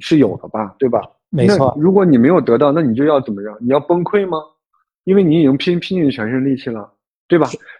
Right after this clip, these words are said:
Speaker 1: 所以你要想清楚，那我不管是拼不拼尽全身力气，我是得到，我享受的是这个过程也好，我自己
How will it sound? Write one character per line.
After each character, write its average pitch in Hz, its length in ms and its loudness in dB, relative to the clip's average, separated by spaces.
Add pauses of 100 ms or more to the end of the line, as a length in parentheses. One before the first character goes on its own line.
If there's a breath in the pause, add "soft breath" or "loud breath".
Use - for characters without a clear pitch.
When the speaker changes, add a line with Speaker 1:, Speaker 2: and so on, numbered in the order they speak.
Speaker 1:
所 196 160 2
以 170 240 0
你 123 160 0
要 156 120 2
想 104 220 -4
清 151 240 -2
楚， - 180 -8 (520 soft breath)
那 190 200 0 (120)
我 113 280 2 (280)
不 196 80 2
管 127 180 0
是 127 80 -4
拼 170 260 -2
不 156 60 2
拼 147 160 -2
尽 151 100 0
全 113 200 -4
身 127 100 -2
力 135 140 2
气， 117 100 -4
我 104 320 0
是 139 240 0
得 107 320 -4
到， 135 340 -2 (280)
我 151 120 2
享 98 240 -4
受 151 80 -2
的 147 100 2
是 135 100 -2
这 151 100 -2
个 143 100 2
过 165 200 2
程 101 220 -6
也 107 120 -4
好， - 320 -12
我 117 240 2
自 165 220 -4
己 120 220 0